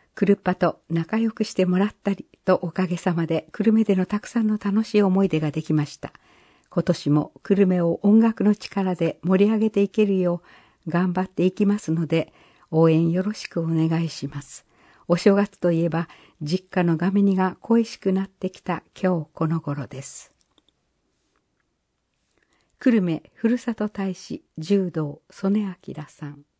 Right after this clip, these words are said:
田主丸中学校、南筑高校を卒業。パーク二十四に所属。東京二ゼロ二ゼロオリンピック柔道女子七十八キログラム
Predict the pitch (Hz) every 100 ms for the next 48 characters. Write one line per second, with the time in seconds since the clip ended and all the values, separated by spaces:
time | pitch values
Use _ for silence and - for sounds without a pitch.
0 | _ _ _ _ _ _ _ _ _ _
1 | 190 214 233 208 214 202 - 202 190 196
2 | - - 165 - _ _ _ _ _ _
3 | _ _ _ _ _ _ _ _ 190 220
4 | 277 - - - 220 220 - 208 170 -
5 | 190 - 170 151 120 - _ _ _ _
6 | _ _ 214 226 220 175 175 170 190 202
7 | 247 240 220 214 151 147 160 147 147 -
8 | - _ _ _ _ _ _ - 240 220
9 | - 156 151 - 208 233 262 240 220 208
10 | 208 214 175 160 147 - 185 262 - 226
11 | 220 - 202 208 214 190 185 - - -
12 | _ _ _ _ _ - 175 226 220 202
13 | 180 - 185 - - 247 240 214 214 190
14 | 196